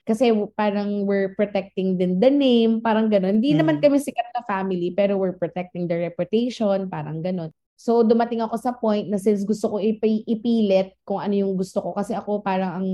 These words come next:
Speaker 1: perception ko lagi is okay lang na, na ganun yung pinipili ko, pero at least hindi ako naglilihim sa inyo.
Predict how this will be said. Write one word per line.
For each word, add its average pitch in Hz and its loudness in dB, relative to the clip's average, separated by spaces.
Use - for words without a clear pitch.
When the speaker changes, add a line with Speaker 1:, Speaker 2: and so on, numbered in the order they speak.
Speaker 1:
perception 190 -6
ko 185 0
lagi 165 -6
is 175 -10
okay 226 4
lang 220 2
na, 202 2
na 190 -2
ganun 208 2
yung 220 2
pinipili 208 0
ko, 185 0
pero 196 4
at 202 -8
least 202 -6
hindi 190 0
ako 185 -4
naglilihim 170 -2
sa 156 -10
inyo. 139 -6